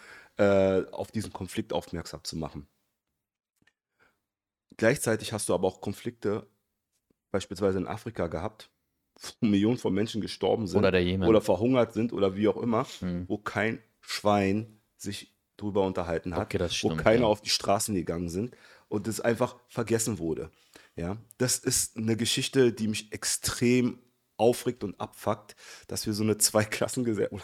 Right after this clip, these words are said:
Speaker 1: Dreiklassengesellschaft in, in, in, äh, in Kriegen, in Menschenleben oder wie auch immer haben. Das ist, äh,
Speaker 2: Ja, wir wiegen nicht mehr
Speaker 1: Irak,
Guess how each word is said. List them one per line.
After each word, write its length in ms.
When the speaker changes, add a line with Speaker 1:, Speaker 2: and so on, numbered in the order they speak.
Speaker 1:
Dreiklassengesellschaft 1080
in, 200
in, 180
in, 260
äh, 320
in 160
Kriegen, 420
in 360
Menschenleben 840
oder 280
wie 80
auch 60
immer 240
haben. 180
Das 160
ist, 200
äh, 340
Speaker 2:
Ja, 100
wir 180
wiegen 220
nicht 140
mehr 100
Speaker 1:
Irak, 420